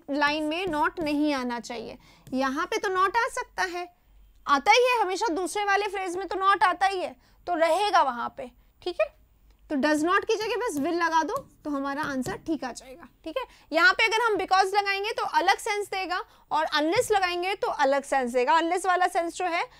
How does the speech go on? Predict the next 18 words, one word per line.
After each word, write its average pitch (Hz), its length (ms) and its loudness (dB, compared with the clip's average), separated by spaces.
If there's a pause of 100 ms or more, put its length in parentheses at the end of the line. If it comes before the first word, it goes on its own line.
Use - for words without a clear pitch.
(200)
नहीं, 381 140 2
नहीं, 427 100 4
नहीं, 427 160 4
फिट - 240 -2
हो 370 120 2
रहा 294 120 2
है, 262 160 0
मुझे 285 220 -2
लगा 339 220 2
था 370 120 -4
शायद 339 220 -4
नहीं 277 240 -4
हो 233 60 -4
रहा 226 120 -6
है, 247 60 -12
हो 311 120 2
रहा 254 120 -2
है। - 60 -16